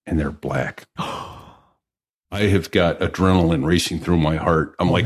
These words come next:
Speaker 2: man.
Speaker 1: "Oh, crap." Now I gotta go wake
Speaker 2: Ah.
Speaker 1: up the captain and tell him we're over the North Atlantic at night, and all we have is what we call a peanut gyro,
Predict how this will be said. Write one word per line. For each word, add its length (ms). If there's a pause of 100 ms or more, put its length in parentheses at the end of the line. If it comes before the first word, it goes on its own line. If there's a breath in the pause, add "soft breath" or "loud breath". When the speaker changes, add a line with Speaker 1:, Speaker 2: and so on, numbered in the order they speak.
Speaker 2:
man. 160
Speaker 1:
"Oh, 340
crap." 500
Now 180
I 60
gotta 160
go 100
wake 260
Speaker 2:
Ah. 40
Speaker 1:
up 100
the 100
captain 460
and 120
tell 220
him 180
we're 200
over 200
the 80
North 300
Atlantic 520
at 220
night, 340
and 140
all 160
we 120
have 240
is 120
what 120
we 100
call 200
a 60
peanut 360
gyro, 360